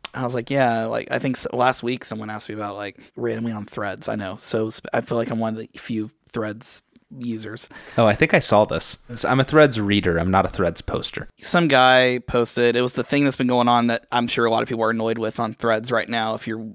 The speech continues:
Speaker 1: listening to this in October, November twenty twenty-three, that, uh,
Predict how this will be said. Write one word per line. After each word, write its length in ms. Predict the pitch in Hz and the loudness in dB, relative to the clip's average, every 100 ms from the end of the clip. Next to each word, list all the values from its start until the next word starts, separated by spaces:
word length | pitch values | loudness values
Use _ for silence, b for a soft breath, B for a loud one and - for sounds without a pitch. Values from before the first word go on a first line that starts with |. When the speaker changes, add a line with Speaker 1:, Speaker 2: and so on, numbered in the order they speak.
| _ | _
Speaker 1:
listening 300 | 120 110 110 107 | -8 -6 -6 -6
to 80 | |
this 260 | 113 110 - | -6 -4 -4
in 260 | 110 110 107 b b b b _ _ | -6 -6 -10 b b b b _ _
October, 840 | 113 - - 117 110 110 110 110 110 | -8 -8 -4 -4 -2 -2 -2 -4 -6
November 560 | 110 113 110 107 110 110 | -6 -6 -6 -8 -8 -8
twenty 260 | - 107 | -10 -10
twenty-three, 580 | - 113 113 - 113 - B B B B _ | -10 -8 -8 -8 -8 -10 B B B B _
that, 320 | - 123 117 117 | 2 6 6 8
uh, 460 | 117 113 110 107 | 6 6 2 -4